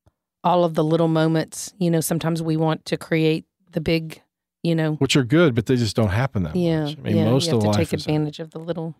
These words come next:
Speaker 1: the
Speaker 2: Yeah.
Speaker 1: little things.
Speaker 2: So I think moving on to,
Speaker 1: Well,
Speaker 2: oh,
Speaker 1: the
Speaker 2: did you have
Speaker 1: only,
Speaker 2: one more thing?
Speaker 1: yeah,
Speaker 2: Go
Speaker 1: the only,
Speaker 2: ahead.
Speaker 1: the, the
Speaker 2: I'm sorry.
Speaker 1: third one about surrounding yourselves, um, I think it said surrounding yourselves with
Speaker 2: Witnesses.
Speaker 1: witnesses. Um, I just thought about, um, especially, like, I thought about our married couples group, and,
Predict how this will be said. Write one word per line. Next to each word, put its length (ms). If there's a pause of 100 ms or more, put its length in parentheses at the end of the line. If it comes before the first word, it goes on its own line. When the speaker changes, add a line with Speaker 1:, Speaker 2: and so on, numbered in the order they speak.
(220)
Speaker 1:
the 100
Speaker 2:
Yeah. 180
Speaker 1:
little 120
things. 260 (540)
Speaker 2:
So 300
I 100
think 220
moving 240
on 220
to, 120
Speaker 1:
Well, 220 (100)
Speaker 2:
oh, 120
Speaker 1:
the 80
Speaker 2:
did 80
you 40
have 60
Speaker 1:
only, 100
Speaker 2:
one 60
more 100
thing? 80
Speaker 1:
yeah, 160
Speaker 2:
Go 80
Speaker 1:
the 60
only, 140
Speaker 2:
ahead. 100
Speaker 1:
the, 100
the 120
Speaker 2:
I'm 40
sorry. 80
Speaker 1:
third 220
one 200
about 300
surrounding 460
yourselves, 720
um, 560 (100)
I 60
think 160
it 100
said 160
surrounding 320
yourselves 400
with 140 (280)
Speaker 2:
Witnesses. 440
Speaker 1:
witnesses. 840
Um, 340 (380)
I 80
just 200
thought 240
about, 500 (180)
um, 640
especially, 720 (260)
like, 100
I 60
thought 140
about 160
our 80
married 320
couples 340
group, 380
and, 260